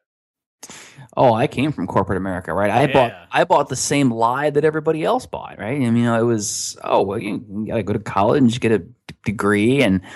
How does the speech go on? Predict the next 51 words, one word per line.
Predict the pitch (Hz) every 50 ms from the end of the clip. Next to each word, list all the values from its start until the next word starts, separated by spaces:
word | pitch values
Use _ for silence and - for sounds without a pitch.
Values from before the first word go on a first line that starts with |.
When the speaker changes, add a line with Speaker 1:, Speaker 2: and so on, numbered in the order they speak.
| - - -
Speaker 1:
I | 165
went | 185 175 156 127
through | - 127 -
college, | 92 92 101 101 110 117 127 131 123 113
and | 101 98 104
it | 101 104 - - -
actually | 101 110 120 120 - - 135 - 113
ended | 104 110 107 101
up | 92 92
taking | - 110 101 104 110
me | 104 98
thirteen | 92 - - 107 95 - - 104 95 98
years | 92 82 90 - -
to | -
get | 80 67 -
through | - 73 73
college. | - - 71 76 76 87 95 98
And | 90 87 85 90 87
the | 85 87
reason | 92 104 131 180 147 101 - 80 78 82 82
is | - - 67 60 67 92 117 123
because, | - - - - 69 65 69 65 71 78 73 - - - - - - - -
not | 220 - -
because | 113 - 123 104 101
I | 101
wasn't | 98 98 92 90 - -
smart | - - - - 92 90 90 107 101
or | 95
because | 87 92 - 107 98 92
I | 87
couldn't | - - 110 95 92 87
do | 90 107 101
the | 85 78
work, | 78 101 147 160 135 120 - -
but | 127 110 95
because | - - - 120 107 107
they | 117 107
were | 101
trying | 98 - 117 107 101
to | 85
teach | - - - 156 - -
me | - 101
a | 98
bunch | 98 98 104 -
of | -
shit | - - 104 -
that | - -
I | 85 85
didn't | 95 127 135 139
care | - 226 269 -
about. | - - - - - -